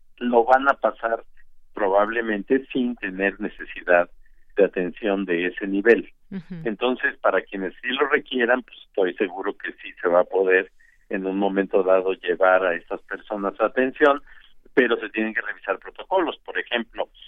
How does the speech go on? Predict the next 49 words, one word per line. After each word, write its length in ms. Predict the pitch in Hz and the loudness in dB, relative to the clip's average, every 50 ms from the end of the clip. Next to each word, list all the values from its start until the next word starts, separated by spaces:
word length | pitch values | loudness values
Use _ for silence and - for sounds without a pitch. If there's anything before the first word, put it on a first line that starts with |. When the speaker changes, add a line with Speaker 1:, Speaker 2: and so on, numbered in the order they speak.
| - - - _ _ _ - | -20 -20 -20 _ _ _ -4
Speaker 1:
eh, 480 | - 117 113 107 107 107 101 101 107 107 | 0 2 2 2 2 0 -2 -2 -4 -6
existe 580 | 101 - - - 139 143 - - - 147 135 | -6 -6 -8 -10 -10 -12 -10 -4 0 2 2
una 500 | 127 123 123 123 123 123 120 117 107 98 | 2 2 2 2 4 4 6 4 4 2
costumbre 640 | - - 101 92 - - - 117 113 117 - 117 110 | 0 -4 -10 -10 -8 -6 -6 -6 -4 -2 0 0 2
en 100 | 98 90 | 0 0
los 180 | 82 85 - - | -8 -12 -14 -16
hospitales 560 | 90 - - 101 - - 107 107 110 113 - - - | -20 -18 -18 -12 -4 0 0 0 0 -2 -8 -10 -12
que 80 | 95 | -14
es, 260 | 95 95 95 101 101 - _ | -10 -6 -6 -6 -8 -8 _
uno 220 | - 123 123 127 123 | -6 -2 0 2 2
lleva 260 | 113 120 120 113 120 | 2 2 2 4 4
a 40 | 120 | 2
un 80 | 117 | 2
paciente 480 | - 113 92 - - 123 120 117 - - | 0 -2 -2 -2 -2 -4 -4 -4 -4 -6
y 60 | - | -6
le 140 | 107 98 95 | -6 -6 -8
dicen, 260 | 101 101 - 104 95 | -8 -8 -12 -12 -8
"Quédese 320 | - 113 110 110 - - 95 | -4 -2 -2 -2 -4 -6 -10
en 80 | 87 | -12
la 80 | 85 - | -12 -10
sala 220 | - 101 98 92 90 | -8 -8 -4 -4 -4
de 60 | 85 | -6
espera, 360 | - - - 92 85 73 - _ _ _ _ - | -6 -6 -4 -4 -4 -4 -4 _ _ _ _ -16
Speaker 2:
Ujú. 320 | 202 202 160 170 175 170 156 _ | -16 -16 -14 -14 -16 -18 -12 _
Speaker 1:
por 140 | - 101 - | -6 -6 -6
si 100 | - - - | -6 -8 -8
lo 120 | - 87 | -8 -6
necesitamos". 840 | 87 87 - - - - - - - - 95 90 85 80 73 - - _ _ - - - - _ | -6 -8 -10 -10 -12 -14 -14 -14 -4 2 2 2 2 2 -4 -12 -16 _ _ -20 -20 -20 -18 _
Y 80 | - 117 - - 120 | -10 -10 -8 -6 -2
si 200 | 117 120 123 131 | 4 8 10 10
es 120 | 143 135 - - - _ _ | 10 8 4 -6 -16 _ _
contacto 560 | - 113 98 - 127 123 - _ - 104 87 | -6 -6 -2 2 2 2 2 _ -6 -8 -6
de 120 | 95 92 92 | -6 -6 -6
un 160 | 101 110 104 | -6 -4 0
paciente 460 | - 113 - - 120 113 104 - 110 | 0 0 0 0 -6 -8 -6 -4 -6
infeccioso, 480 | 107 - - 113 - - - 113 101 98 98 - | -4 -2 -4 -4 -4 -4 -6 -6 -6 -6 -8 -12
pues 120 | - - - | -12 -8 -6
va 60 | 87 | -6
a 20 | - | -4
estar 180 | - 95 90 | -4 -6 -6
en 100 | 85 87 82 | -6 -6 -10
la 80 | 76 | -8
sala 240 | - 95 92 87 87 | -4 -4 -2 -2 -2
de 60 | 87 | -4
espera 260 | - _ - 98 92 92 | -4 _ -2 0 0 0
Speaker 2:
Ujú. 80 | 95 | 0
Speaker 1:
contagiando 520 | 92 92 - - 95 - 113 107 104 107 113 | -2 -4 -2 -2 -2 0 -2 -2 2 4 4
a 40 | 110 | 4
todos. 460 | - 170 180 175 131 - - - | 6 6 6 6 4 0 -6 -8